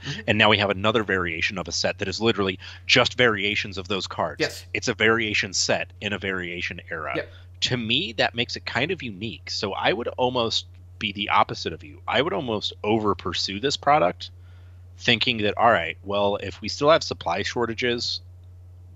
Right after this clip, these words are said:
Speaker 2: which we do, if we're still struggling to get Crimson Vow in and Midnight Hunt, maybe this is w-, another one of those products that, like, as a large vendor,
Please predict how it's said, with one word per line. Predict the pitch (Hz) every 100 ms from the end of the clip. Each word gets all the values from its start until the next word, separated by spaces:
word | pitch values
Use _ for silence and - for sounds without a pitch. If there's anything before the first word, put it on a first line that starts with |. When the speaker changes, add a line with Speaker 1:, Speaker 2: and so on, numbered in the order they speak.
| -
Speaker 2:
which | - -
we | 98
do, | 135 104 92 - - - - - -
if | 104 117
we're |
still | 104 - 143
struggling | - 113 104 113
to | 110 110
get | 104 92
Crimson | - 113 107 104
Vow | 98 92 90 92
in | 90 87
and | 85
Midnight | 82 87 92 90
Hunt, | 87 87 80 - - - -
maybe | - 98 113 117 131
this | 92 110 -
is | 120 101
w-, | 98 -
another | 104 98 104
one | 104
of | 98
those | 95 85
products | - 92 95 90 - -
that, | 82 -
like, | 85 -
as | - 98
a |
large | 90 85 101 113
vendor, | 123 156 165 175